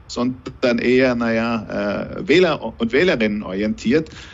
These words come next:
Äh, ökonomisch sinnvoll wäre sicher eher, wir sitzen mit Pullover zu Hause und die volkswirtschaftlich relevanten Unternehmen,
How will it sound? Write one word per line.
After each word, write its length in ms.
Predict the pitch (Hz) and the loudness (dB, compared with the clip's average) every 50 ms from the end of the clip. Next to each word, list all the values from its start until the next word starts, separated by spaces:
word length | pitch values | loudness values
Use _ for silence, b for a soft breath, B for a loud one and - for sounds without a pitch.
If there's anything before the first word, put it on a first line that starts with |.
| B B B | B B B
Äh, 160 | B 101 107 - - | B -2 -2 0 0
ökonomisch 580 | 131 127 135 123 117 123 131 135 143 127 - | -2 0 0 0 0 0 0 0 0 0 0
sinnvoll 580 | - - 123 127 143 - - 135 131 139 143 117 | 2 2 2 2 0 -2 -4 -2 -2 -2 0 2
wäre 340 | 110 110 117 117 120 117 110 | 2 2 2 2 2 -2 -2
sicher 500 | 107 107 113 - - 131 131 131 - - | -2 -4 -6 -4 -2 -2 0 0 -2 -2
eher, 440 | 104 104 107 117 127 135 131 113 98 | 0 0 2 2 2 2 0 -2 -2
wir 260 | 101 110 123 123 120 | -2 0 2 2 2
sitzen 640 | 113 123 135 127 - - - 127 123 127 113 113 | 2 0 -2 -2 -4 -6 -4 -4 -4 -4 -2 0
mit 180 | 107 113 110 - | -2 -2 -2 -2
Pullover 540 | - 123 107 104 104 104 104 110 110 104 98 | -2 0 2 2 2 2 2 2 0 0 0
zu 240 | - - 95 87 | -2 -2 -2 0
Hause 600 | 80 78 82 95 110 123 123 139 151 170 175 - - | 0 0 0 0 0 0 2 2 2 2 2 0 -2
und 440 | - 104 110 113 113 113 - - - | -4 -2 0 0 0 -2 -4 -2 0
die 80 | 117 | 0
volkswirtschaftlich 960 | 110 - 117 113 110 - - 120 110 107 - 104 104 107 - - 104 - 107 | 0 2 0 0 0 0 0 0 0 2 2 0 -2 -2 -2 -2 -2 0 2
relevanten 600 | 101 104 104 104 90 90 87 87 95 - - 117 104 | 2 2 2 2 0 0 0 -2 -2 -4 -4 -6 -4
Unternehmen, 840 | 90 101 101 - 113 101 95 92 87 90 101 113 131 139 135 127 | -4 -4 -4 -2 0 0 0 2 0 0 2 2 0 0 -2 -4